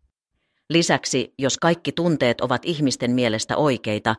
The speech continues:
silloin kaikki saavat haukkua ketä tahansa vapaasti. Aiemmin henkilökohtaiset solvaukset olivat huonoa käytöstä, mutta nyt ne ovat oikeutettuja ja ikään kuin vakiintunut osa yhteiskuntaa. Olen seurannut hämmentyneenä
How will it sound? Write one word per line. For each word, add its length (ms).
silloin 440
kaikki 360
saavat 340
haukkua 460
ketä 320
tahansa 500
vapaasti. 680
Aiemmin 480
henkilökohtaiset 960
solvaukset 720
olivat 360
huonoa 340
käytöstä, 600
mutta 260
nyt 240
ne 120
ovat 240
oikeutettuja 800
ja 80
ikään 360
kuin 260
vakiintunut 720
osa 260
yhteiskuntaa. 920
Olen 260
seurannut 540
hämmentyneenä 720